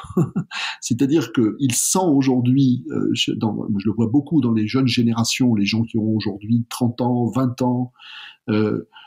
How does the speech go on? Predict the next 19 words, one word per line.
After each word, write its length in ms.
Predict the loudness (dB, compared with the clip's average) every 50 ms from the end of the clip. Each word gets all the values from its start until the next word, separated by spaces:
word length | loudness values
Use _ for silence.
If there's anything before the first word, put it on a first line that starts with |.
| _ -10
je 140 | -2 -2 0
vois 340 | 2 2 2 2 2 0
qu'il 320 | 0 2 4 4 4 4 4
y 60 | 2
a 60 | 2
cette 240 | 2 0 -2 0 0
aspiration 760 | -2 -2 -2 -2 -2 -2 -2 0 -2 -2 -2 0 0 0 0
spirituelle 500 | 0 -2 -2 0 0 0 0 2 2 2
vers 240 | 2 2 0 0 -2
ce 80 | -2
que 120 | -2 -2 -2
j-, 80 | 0 0
on 120 | 2 2
a 80 | 2 2
appelé 260 | 2 0 0 0 0
depuis 260 | 0 0 -2 -6 -6
le 60 | -6 -2
début, 400 | -2 -2 0 0 0 2 2 2
euh, 160 | 0 -2